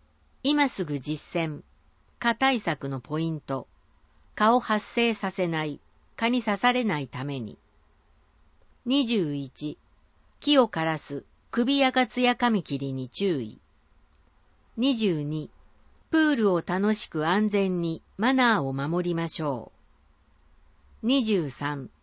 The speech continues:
夏休み環境学習会。親子で木の踏み台の工作とビオガーデンの見学。八月六日火曜。二十四、オリンピックメダリスト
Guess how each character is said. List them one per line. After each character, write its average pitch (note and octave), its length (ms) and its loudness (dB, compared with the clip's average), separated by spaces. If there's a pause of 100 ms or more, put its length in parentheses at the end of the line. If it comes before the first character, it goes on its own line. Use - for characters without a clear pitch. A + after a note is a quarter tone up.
(400)
夏 A3 300 0
休 C#4+ 280 2
み D3+ 160 -2
環 A#3+ 300 0
境 A3+ 260 2
学 G3+ 240 -2
習 A3+ 260 -2
会。 B2+ 300 -8 (800)
親 C#4+ 260 4
子 F#3 160 0
で F3 100 0
木 C4+ 160 -2
の B3+ 140 4
踏 F3 140 -2
み G3+ 140 2
台 G3 260 0
の F#3 120 -2
工 F3 220 -2
作 - 320 -6
と D3 300 -6 (160)
ビ G3+ 200 2
オ C4+ 120 6
ガ C4 200 2
ー G#3+ 40 -2
デ D3+ 160 -4
ン C3+ 80 -4
の C3 120 -6
見 D3+ 280 -4
学。 C#3 400 -8 (760)
八 A3+ 300 -2
月 B3 260 0
六 G#3+ 140 4
日 G3+ 300 0
火 F3 160 -2
曜。 D#3 320 -2 (1400)
二 B3+ 180 2
十 F3+ 300 0
四、 C#3 340 -4 (560)
オ G#3+ 120 4
リ C#4+ 120 0
ン C#4+ 100 -2
ピ C4+ 160 -2
ッ B3 60 -6
ク - 160 -4
メ A#3+ 140 2
ダ A#3 160 2
リ A#3 120 -2
ス - 120 -10
ト C#3 240 -4